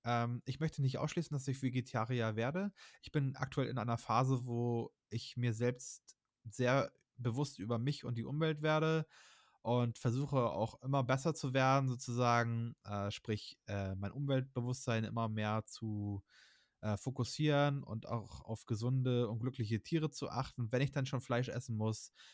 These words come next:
und ich hoffe, die anderen tun's mir gleich, damit diese Billigfleischgeschichte in den Discountern aufhört. Und wenn wir schon Fleisch essen, dass es wenigstens gut behandelte, äh, Tiere sind und ja, dass die Welt ein St-, Stückchen besser wird jetzt mit der Zeit.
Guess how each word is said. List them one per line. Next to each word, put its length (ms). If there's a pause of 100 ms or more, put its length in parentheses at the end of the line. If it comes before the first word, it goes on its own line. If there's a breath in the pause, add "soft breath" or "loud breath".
(220 soft breath)
und 120
ich 140
hoffe, 280
die 140
anderen 240
tun's 260
mir 140
gleich, 340
damit 440
diese 320
Billigfleischgeschichte 1600
in 60
den 600 (140)
Discountern 460
aufhört. 500
Und 300 (300 soft breath)
wenn 120
wir 80
schon 160
Fleisch 360
essen, 260
dass 140
es 160
wenigstens 500
gut 240
behandelte, 420 (300)
äh, 300
Tiere 340
sind 280
und 440
ja, 220 (180 soft breath)
dass 140
die 120
Welt 240
ein 80
St-, 160 (240)
Stückchen 480
besser 320
wird 240
jetzt 220
mit 100
der 120
Zeit. 420